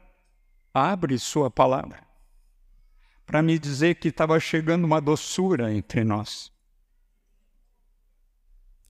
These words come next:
Irmãos, é uma graça tão grande.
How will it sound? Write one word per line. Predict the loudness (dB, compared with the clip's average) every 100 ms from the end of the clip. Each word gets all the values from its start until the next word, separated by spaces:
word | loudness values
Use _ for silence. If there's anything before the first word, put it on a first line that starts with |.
| _ -20 _ -20 _ _ _
Irmãos, | 0 4 4 2 2
é | 0
uma | 2 0 -2
graça | 0 0 0 -2 -4
tão | -4 -2 0 2
grande. | 0 2 0 -4 -14